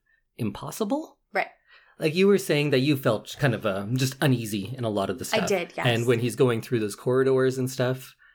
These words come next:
Speaker 1: on his big wheel, Danny,
Speaker 2: Yeah.
Speaker 1: that is.
Speaker 2: Yeah.
Speaker 1: So if you actually map it out, it's impossible what he does.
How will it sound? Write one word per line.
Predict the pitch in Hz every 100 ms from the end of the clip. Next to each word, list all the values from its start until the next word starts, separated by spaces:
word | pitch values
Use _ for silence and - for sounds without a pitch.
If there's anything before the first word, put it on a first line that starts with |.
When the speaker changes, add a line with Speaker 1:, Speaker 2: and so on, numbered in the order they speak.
| _ _ _ _ -
Speaker 1:
on | 110 104
his | 101 101 98 101 98
big | 117
wheel, | 120 139 156 127
Danny, | 101 101
Speaker 2:
Yeah. | -
Speaker 1:
that | 104
is. | 113 135 - -
Speaker 2:
Yeah. | 190 190 165
Speaker 1:
So | 175 170
if | 190 190
you | 202
actually | - 262 190
map | 143 123 135 -
it | 104
out, | 110 302 - - _ _ _
it's | 165 156 -
impossible | 156 131 131 127 95 92 104
what | 117 113
he | -
does. | 101 - -